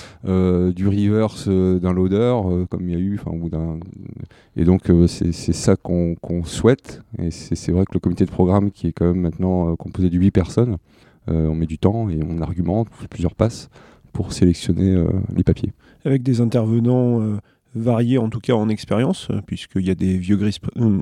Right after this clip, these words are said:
Speaker 2: briscards, pardon, comme, euh, Alexandre Dulaunoy, euh, de Circle, qui, euh, qui a fait une intervention remarquée avec la présentation de, de, de leur nouvel outil open source. Et puis, euh, bah,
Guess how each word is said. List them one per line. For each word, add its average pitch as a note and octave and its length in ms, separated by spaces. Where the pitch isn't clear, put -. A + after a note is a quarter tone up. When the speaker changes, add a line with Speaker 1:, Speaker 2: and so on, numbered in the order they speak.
Speaker 2:
briscards, G#2 560
pardon, G2+ 320
comme, F#2+ 240
euh, F2 140
Alexandre G2 360
Dulaunoy, G2+ 480
euh, F#2 460
de E2 340
Circle, G2 520
qui, F2 260
euh, E2 160
qui G#2+ 100
a G#2+ 60
fait - 160
une G#2 120
intervention G2+ 680
remarquée G2+ 500
avec F#2+ 200
la F#2 80
présentation G2+ 600
de, F2+ 120
de, F#2 160
de F2 140
leur G2 220
nouvel G#2+ 240
outil G2+ 260
open G2 240
source. - 380
Et G#2+ 180
puis, C#3 640
euh, G2+ 360
bah, G#2 120